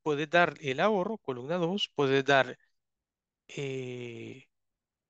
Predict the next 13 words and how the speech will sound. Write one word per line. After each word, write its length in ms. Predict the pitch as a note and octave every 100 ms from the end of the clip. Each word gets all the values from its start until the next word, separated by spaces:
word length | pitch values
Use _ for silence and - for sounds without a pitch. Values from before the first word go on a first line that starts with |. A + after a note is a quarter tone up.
| _ _ _ _ _ _ _ _ _ _ _ _ -
tipo, 380 | A3 - B3 -
que 100 | D3+
es 60 |
columna 600 | - D#3 D3+ D#3+ D3+ C#3 -
tres, 400 | E3+ F#3 G3+ -
y 80 | D#3+
puede 240 | - D3+
dar 200 | C#3+ D3+
estatus, 540 | D3 - F3+ - A3 -
que 120 | -
es 40 |
columna 320 | - C3 C3 D#3
cuatro. 380 | - - -